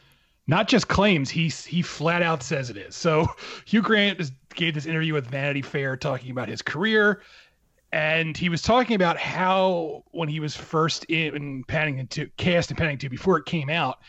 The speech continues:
he saw people on Twitter sort of, like, ragging on him, being like, "Oh,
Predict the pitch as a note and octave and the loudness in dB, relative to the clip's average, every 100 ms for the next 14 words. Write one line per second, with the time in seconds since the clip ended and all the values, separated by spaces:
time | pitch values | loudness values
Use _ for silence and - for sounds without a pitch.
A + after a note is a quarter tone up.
0 | - - _ E3 D3+ G3+ E3 - E3 E3 | -20 -20 _ -4 0 2 2 2 -2 -2
1 | C#3+ C#3+ - - E3 E3 C3+ - D3+ C3 | -2 -4 -6 -6 -2 0 -2 -2 -2 -2
2 | A#2+ A#2 B2 C3+ B2 G#2+ G#2 G#2+ A2+ A2 | -4 -4 -2 -2 -2 -6 -6 -4 -4 -4
3 | C3+ C3 B2+ A#2+ D3 F3+ F3 E3+ C3+ | -4 -2 -2 0 2 4 6 4 4